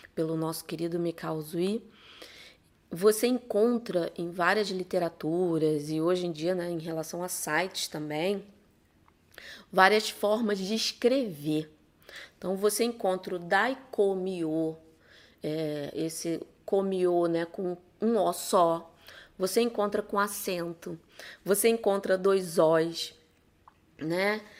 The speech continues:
É, você encontra com Y, sem Y.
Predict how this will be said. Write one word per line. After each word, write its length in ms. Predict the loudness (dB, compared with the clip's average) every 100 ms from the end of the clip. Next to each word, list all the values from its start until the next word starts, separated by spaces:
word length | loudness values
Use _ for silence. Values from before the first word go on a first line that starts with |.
| -20 -18 -2
É, 760 | 0 2 0 -2 -2 -2 -4 -4
você 320 | -2 2 4
encontra 520 | 4 2 2 2 0
com 240 | 0 2 4
Y, 680 | 2 -2 -4 0 0 0
sem 480 | -2 0 2 2 2
Y. 720 | 0 -2 -8 -2 2 2 0